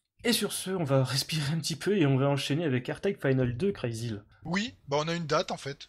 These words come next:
Speaker 2: euh, simplement, voilà. Trente avril.
Speaker 1: C'est vachement tôt.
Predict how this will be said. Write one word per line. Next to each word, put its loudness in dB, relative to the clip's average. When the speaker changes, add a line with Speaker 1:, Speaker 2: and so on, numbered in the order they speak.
Speaker 2:
euh, -10
simplement, -12
voilà. -14
Trente 0
avril. 0
Speaker 1:
C'est 0
vachement 6
tôt. 2